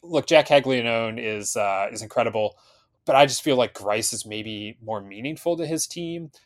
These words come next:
uh, in both directions, you know, on, on both offense and, and on the mound. Um,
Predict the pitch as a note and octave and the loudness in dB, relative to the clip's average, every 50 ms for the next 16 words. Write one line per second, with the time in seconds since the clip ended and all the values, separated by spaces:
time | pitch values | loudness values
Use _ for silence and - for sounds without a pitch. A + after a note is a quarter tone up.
0 | _ _ C3 A#2+ A#2+ A#2 A2+ - - D3 C#3 B2+ G#2+ - - B2 A#2 A#2 G#2 - | _ _ 0 4 4 4 4 4 2 2 0 0 0 0 0 2 2 2 0 -4
1 | - - - _ _ _ _ _ _ - A2 G2+ F#2+ F2+ - - - F2+ F2 F2+ | -10 -20 -20 _ _ _ _ _ _ -8 -6 -6 -6 -8 -10 -10 -14 -14 -14 -12
2 | - - - B2+ A2+ G#2+ G2+ G#2 G#2+ A2+ G#2 A2+ - A#2 G#2+ A2 G#2 G#2+ - A#2 | -12 -10 -8 -6 -6 -4 -4 -4 -4 -4 -4 -4 -4 -4 -6 -6 -8 -6 -4 -4
3 | A2 G#2+ G2+ B2 A#2 G#2 G#2+ - - G#2+ G2+ G2 - - - A2 G#2 G2+ G2 G2+ | -4 -4 -2 0 0 0 0 0 -2 -6 -6 -8 -10 -10 -10 -10 -10 -10 -10 -12
4 | G2 - - G#2 G2 F#2+ F#2+ G2 F#2+ F#2 G2 F#2+ F#2+ F#2+ F#2 F#2 F#2 - _ _ | -14 -12 -12 -10 -10 -10 -10 -12 -14 -14 -12 -10 -8 -8 -10 -10 -12 -16 _ _
5 | - - - _ _ _ _ - G2+ G2 G2 F#2 F#2 F#2 F#2 F2+ F2+ | -20 -20 -20 _ _ _ _ -8 -6 -4 -4 -4 -4 -6 -10 -12 -20